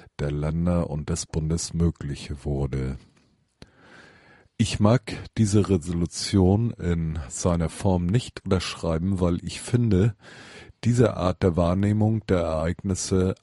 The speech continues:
eine einseitige ist. Versagt haben nicht nur die erwähnten und allseits unbeliebten Sicherheits- und Geheimdienste, versagt haben wir alle, wir, du, ich,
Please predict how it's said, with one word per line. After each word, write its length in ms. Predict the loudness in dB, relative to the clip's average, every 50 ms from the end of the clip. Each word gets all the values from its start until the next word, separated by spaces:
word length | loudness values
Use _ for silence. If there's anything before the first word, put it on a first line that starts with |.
| _
eine 480 | -2 0 2 2 4 2 2 0 0 -2
einseitige 760 | 0 0 2 2 0 -2 -2 -2 -4 -4 -6 -8 -8 -6 -8
ist. 640 | -8 -8 -8 -8 -8 -8 -8 -10 -12 -12 -16 -18 -18 _ _ _ _ -20 -20 -20 -20 -20 -20 _ -20
Versagt 640 | -8 -2 0 0 2 2 2 2 2 0 0 0 2
haben 240 | 4 6 6 6 4
nicht 440 | 2 2 0 -2 -6 -14 _ -2 2
nur 200 | 6 6 6 6
die 160 | 4 0 -4
erwähnten 680 | -4 -4 -2 0 2 2 2 2 0 -2 -4 -2 -2
und 280 | -2 -2 -4 -8 -10 -12
allseits 760 | -8 -2 0 0 0 0 0 0 0 0 0 0 -2 -4 -8
unbeliebten 880 | -4 -2 0 0 2 2 2 2 2 2 -2 -4 _ _ -8 -6 -6
Sicherheits- 600 | -4 -4 -4 -4 0 0 0 2 0 0 -2 -4
und 180 | -10 -10 -8 -4
Geheimdienste, 920 | -2 -2 0 0 0 0 0 0 0 0 -2 -2 -4 -8 -2 0 2 2
versagt 680 | 2 2 0 0 0 2 2 0 0 0 _ -4 -4 0
haben 320 | 0 2 2 0 0 0
wir 240 | 0 0 -2 -2 -2
alle, 360 | -4 -4 -4 -4 -4 -6 -8 -6 -4
wir, 340 | 0 2 2 4 2 2 0 -2
du, 440 | -2 0 2 4 4 4 2 0 -2 -4
ich, 540 | -4 -2 -2 -2 -4 -6 -12 -16 -18 -20